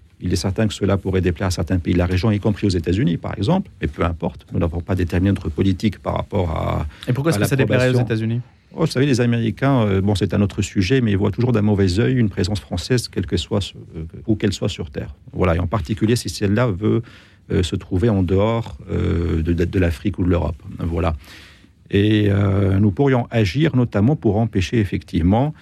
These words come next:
Speaker 1: euh, de nouveaux conflits, parce que l'Azerbaïdjan pourrait être, euh, tenté à l'avenir de faire la jonction avec son enclave qui se situe entre l'Arménie et la Turquie, c'est-à-dire en occupant donc la partie sud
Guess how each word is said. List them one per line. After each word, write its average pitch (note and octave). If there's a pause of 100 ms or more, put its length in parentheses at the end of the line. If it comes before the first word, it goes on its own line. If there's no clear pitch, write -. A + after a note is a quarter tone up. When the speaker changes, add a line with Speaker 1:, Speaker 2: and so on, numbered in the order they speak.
(540)
Speaker 1:
euh, E2+
de F2+
nouveaux A#2+
conflits, F2+ (400)
parce D#2
que -
l'Azerbaïdjan F2+
pourrait A2
être, -
euh, E2
tenté F2
à F2
l'avenir F#2+ (460)
de F2
faire F#2+
la E2+
jonction G2+ (240)
avec E2
son F2+
enclave F#2
qui -
se E2+
situe F#2+ (460)
entre F#2+
l'Arménie F2 (180)
et F#2+ (180)
la -
Turquie, G2+ (200)
c'est-à-dire F2
en E2+
occupant F2+
donc F#2+
la F2+
partie -
sud F#2